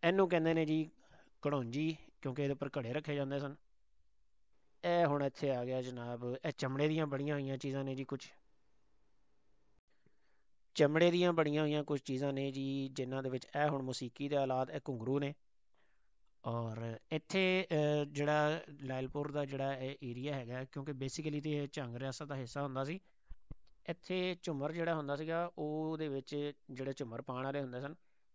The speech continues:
ਉਹਨਾਂ ਨੇ ਹੱਥਾਂ ਦੇ ਵਿੱਚ ਇਹ ਪਾਏ ਹੁੰਦੇ ਸੀਗੇ ਘੁੰਗਰੂ ਜਿਹੇ। ਕਦੇ ਮੌਕਾ ਮਿਲਿਆ ਤਾਂ ਤੁਹਾਨੂੰ ਮੈਂ ਕਿਸੇ ਵਿਆਹ ਸ਼ਾਦੀ ਦੀ ਜਿਹੜਾ ਨਾ video ਵਿਖਾਵਾਂਗਾ, ਉਹਦੇ ਵਿੱਚ ਤੁਹਾਨੂੰ ਨਜ਼ਰ ਆ ਜਾਵੇਗਾ।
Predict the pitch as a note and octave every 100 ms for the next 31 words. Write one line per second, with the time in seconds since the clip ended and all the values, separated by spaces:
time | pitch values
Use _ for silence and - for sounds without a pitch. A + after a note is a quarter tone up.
0 | - D#3 E3+ F3+ D3 D3 D#3 E3 D#3+ C#3+
1 | B2 C3+ A#2+ B2+ C3 C3+ C3 A2+ A2 A2
2 | G#2+ - _ _ _ _ _ _ _ _
3 | - C#3+ E3 D#3+ D3+ F3+ F3 F3+ F3+ F3+
4 | D3 D3+ D#3 D#3+ C#3 D3+ D3+ C3+ C3+ C#3
5 | C3+ C3 C3 C#3+ B2+ B2 B2+ C3+ - A#2+
6 | B2 C#3 C3+ C3+ B2 - B2+ A#2+ A#2 A#2
7 | A#2 G#2+ G#2+ G#2+ A2